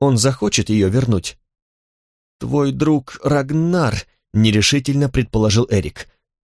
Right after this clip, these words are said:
«Хочешь, чтобы Рагнар сражался за вас?» спросил я. «А почему он должен это делать?» «Потому что ты его попросишь», твёрдо сказал Эрик.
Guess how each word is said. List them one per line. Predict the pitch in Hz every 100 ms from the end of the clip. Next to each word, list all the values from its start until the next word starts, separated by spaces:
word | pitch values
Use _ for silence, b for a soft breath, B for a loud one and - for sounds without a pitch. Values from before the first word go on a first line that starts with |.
| _
«Хочешь, | - 90 90 107
чтобы | - 107 95
Рагнар | 107 101 87 90 95 - _ _
сражался | - 98 90 117 170 -
за | 101 76
вас?» | 50 - - _ _ -
спросил | - 98 92 87
я. | 76 - - _ _ _ _
«А | 113 110 -
почему | 139 131 - - 175 175
он | 113 104 113
должен | 127 120 101 131 120
это | - 139
делать?» | 123 76 - - _ _ _ _
«Потому | 101 95 123
что | - -
ты | - 147
его | 120 107 110
попросишь», | 113 - 110 113 - - _ _ _
твёрдо | 107 110 117 131
сказал | - 120 107 98
Эрик. | 85 80 -